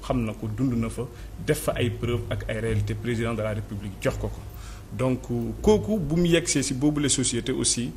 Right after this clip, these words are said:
euh, lu mu def moom mooy aussi, euh, woo ñëpp. Won leen ni exactement lii ñu ma dënk de man kese, bien vrai que man la président de la République dënk, mais man du man kese man maa ko mën a doxal. Woo ñëpp,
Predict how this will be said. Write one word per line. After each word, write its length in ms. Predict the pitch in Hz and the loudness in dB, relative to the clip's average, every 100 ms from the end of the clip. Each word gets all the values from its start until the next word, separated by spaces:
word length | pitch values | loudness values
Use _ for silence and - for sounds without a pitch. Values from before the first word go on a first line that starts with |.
| - - - - 123 | -12 -14 -16 -6 0
euh, 220 | 123 123 | 2 4
lu 180 | 143 156 185 | 4 6 8
mu 80 | |
def 220 | 156 143 135 | 8 6 4
moom 180 | 143 147 | 2 4
mooy 260 | 139 127 127 - | 4 4 4 2
aussi, 340 | - 123 117 | 2 4 4
euh, 240 | 113 110 - 117 | 4 2 0 0
woo 220 | 127 127 | 2 4
ñëpp. 200 | 117 120 110 - - - - - - - - - - - - - - | 4 4 4 2 -16 -16 -16 -16 -14 -14 -14 -14 -14 -14 -14 -14 -6
Won 180 | 117 135 135 | 0 4 4
leen 200 | 135 123 | 4 4
ni 80 | 120 | 0
exactement 560 | 120 104 123 - 120 117 | -2 0 0 0 -2 0
lii 200 | 110 170 | 2 4
ñu 100 | 180 | 6
ma 100 | 160 | 4
dënk 280 | 135 127 120 | 4 2 2
de 120 | 110 110 | -2 0
man 240 | 120 131 | 2 2
kese, 260 | 131 123 117 | 2 0 0
bien 240 | 113 143 | 0 0
vrai 180 | 139 143 | 2 2
que 80 | - | 2
man 200 | 127 131 | 2 2
la 60 | 123 | 2
président 420 | 107 123 117 113 | 2 2 0 0
de 40 | 110 | 0
la 120 | 107 | 0
République 400 | 113 110 107 101 | -2 -6 -4 -2
dënk, 240 | 120 117 110 | -2 -2 -4
mais 100 | 110 | -2
man 200 | 110 123 123 | 0 0 -2
du 120 | 123 | -2
man 200 | 131 135 | 0 0
kese 180 | 139 127 | -2 -2
man 140 | 120 113 | -2 0
maa 140 | 110 | -2
ko 80 | 107 | -2
mën 140 | 104 | -2
a 40 | 104 | -2
doxal. 240 | 101 101 | -2 -4
Woo 220 | 104 123 117 | 0 0 2
ñëpp, 240 | 117 143 | 2 2